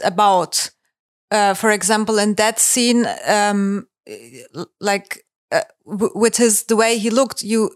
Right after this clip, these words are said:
you understood, oh, okay, uh, his, uh,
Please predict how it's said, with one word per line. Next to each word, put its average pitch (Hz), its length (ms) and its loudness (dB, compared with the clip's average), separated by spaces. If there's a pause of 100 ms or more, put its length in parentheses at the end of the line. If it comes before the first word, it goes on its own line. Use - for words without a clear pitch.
you 214 220 2
understood, 220 640 0
oh, 220 280 2 (400)
okay, 214 520 0
uh, 196 320 4
his, 190 340 0
uh, - 140 -6